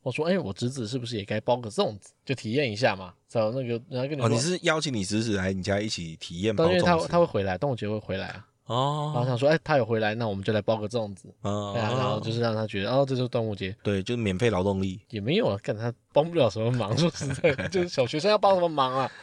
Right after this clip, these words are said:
Speaker 2: 他还是可以帮啊，就是帮忙把叶子这个整平啊，要洗过，那个叶子是要洗的，你知道吗？
Speaker 1: 废话。
Speaker 2: OK，啊，你真的有在包欸，很棒哦。
Speaker 1: <laughs> 我包几十颗欸，我们能包七八串有吧？
Speaker 2: 哦。
Speaker 1: 对啊。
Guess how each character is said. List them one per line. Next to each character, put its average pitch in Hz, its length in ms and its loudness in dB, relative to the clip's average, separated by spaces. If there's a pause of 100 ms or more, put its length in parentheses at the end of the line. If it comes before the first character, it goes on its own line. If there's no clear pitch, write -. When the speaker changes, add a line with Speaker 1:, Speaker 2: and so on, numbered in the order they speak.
(140)
Speaker 2:
他 143 160 2
还 135 100 0
是 139 160 -2
可 131 100 0
以 107 60 4
帮 107 300 -2
啊， 101 80 0
就 120 120 -2
是 131 120 0
帮 123 120 2
忙 110 240 -2
把 87 160 0
叶 110 220 2
子 87 240 -12
这 98 100 -8
个 95 180 -2
整 82 260 -2
平 80 240 -8
啊， 85 120 -4
要 107 60 0
洗 82 220 -4
过， 98 100 -4
那 139 100 -2
个 170 80 -2
叶 165 140 0
子 95 140 -6
是 92 40 -2
要 110 120 2
洗 85 260 -6
的， 80 100 -12
你 80 120 -12
知 92 100 -10
道 82 140 -6
吗？ 80 180 -12
Speaker 1:
废 104 160 -2
话。 92 280 -6
Speaker 2:
OK， 98 220 -8 (440)
啊， 104 80 -4
你 104 180 2
真 202 160 4
的 202 60 4
有 104 100 4
在 107 100 6
包 82 260 -2
欸， 82 120 -6 (100)
很 92 180 -4
棒 92 220 -2
哦。 87 80 -4 (140)
Speaker 1:
<laughs> - 80 -8
我 127 180 2
包 220 180 4
几 - 180 -6
十 143 260 -4
颗 170 300 6
欸， 170 340 0
我 147 80 -10
们 151 80 -4
能 180 140 0
包 196 340 6 (100)
七 - 160 -4
八 165 220 4
串 151 240 2
有 101 160 -4
吧？ 95 300 -8
Speaker 2:
哦。 98 360 -2
Speaker 1:
对 170 140 6
啊。 135 60 2